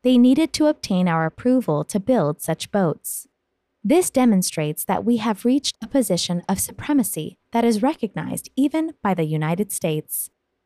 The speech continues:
Our shipbuilding company in Korea is winning contracts in Europe to build boats three hundred twenty plus meters long. We have reached the top of the world. The South Korean government once prohibited the manufacture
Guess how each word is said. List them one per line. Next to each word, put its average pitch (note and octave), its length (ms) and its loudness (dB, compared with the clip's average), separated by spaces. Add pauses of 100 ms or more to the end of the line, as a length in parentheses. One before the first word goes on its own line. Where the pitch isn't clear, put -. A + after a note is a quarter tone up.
(180)
Our A#3 280 2
shipbuilding F3+ 720 -2
company E3+ 540 -4
in F3+ 120 -4
Korea F3 640 0
is G3+ 160 0
winning C#4 360 4
contracts D4 720 -4
in G3+ 180 0
Europe G#3 400 2 (140)
to B3+ 100 -2
build F#3+ 340 0
boats B3+ 440 0 (100)
three C4+ 220 2
hundred C4 420 0
twenty A#3 420 -2
plus - 440 -4
meters F#3 400 -2
long. E3+ 460 -2 (540)
We A#3+ 140 2
have G3+ 240 -2
reached G#3+ 440 -2
the E3 60 -4
top - 360 -8
of G#3+ 140 -8
the A#3+ 100 0
world. D#3 500 -2 (1300)
The A#3 120 2
South C4 380 0
Korean C4+ 420 4
government F3+ 520 0
once A#3+ 320 2
prohibited F#3 640 -2
the E3 80 0
manufacture F3+ 920 -2